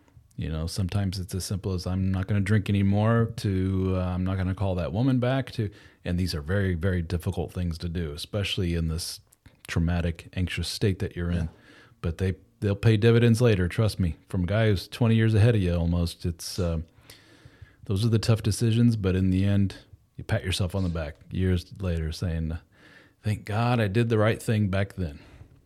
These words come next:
Speaker 1: So, but you'll learn. It, uh, with time comes wisdom, for sure.
Speaker 2: Yes, sir.
Speaker 1: All right, Hank.
Speaker 2: Absolutely.
Speaker 1: Thank you for doing this. I appreciate it.
Speaker 2: Man, I appreciate you having me on. I really do. It's a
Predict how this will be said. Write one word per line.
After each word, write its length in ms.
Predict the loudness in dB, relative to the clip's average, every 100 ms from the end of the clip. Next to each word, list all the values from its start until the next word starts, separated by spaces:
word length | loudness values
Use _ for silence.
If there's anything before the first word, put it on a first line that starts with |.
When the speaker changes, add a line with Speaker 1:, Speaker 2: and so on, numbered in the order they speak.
| -18
Speaker 1:
So, 320 | 0 2 2 -2 _ -20 -20 -20 -20 -4
but 120 | 0
you'll 160 | 2 4
learn. 260 | 4 2 0 _ _ -8
It, 300 | -8 -6 -2
uh, 200 | 0 0
with 260 | 0 -2 -8 _
time 360 | -2 2 4 4
comes 280 | 4 4 4
wisdom, 440 | 4 2 2 -2 -6 -6
for 120 | -6
sure. 300 | -2 -4 -6 -14 _ -20 -20 -20 -20 -14
Speaker 2:
Yes, 140 | -10
sir. 280 | -6 -4 0
Speaker 1:
All 100 | 4
right, 140 | 6 8
Hank. 200 | 8 6
Speaker 2:
Absolutely. 240 | -2 -12 -20 -20 _ _ _
Speaker 1:
Thank 200 | 0 2
you 60 | 2
for 100 | 2
doing 180 | 4 4
this. 180 | 4 2
I 40 |
appreciate 420 | 2 2 2 0
it. 140 | -2 -8 _ _ _ _ _ -8
Speaker 2:
Man, 240 | -4 0
I 80 | 0
appreciate 400 | 0 -2 -2 0
you 60 | 2
having 160 | 2
me 100 | 2
on. 220 | 2 0 -2 _ _
I 80 | -4
really 220 | 0 0
do. 240 | 2 0 -2 -12 _
It's 80 | -2
a 200 | -2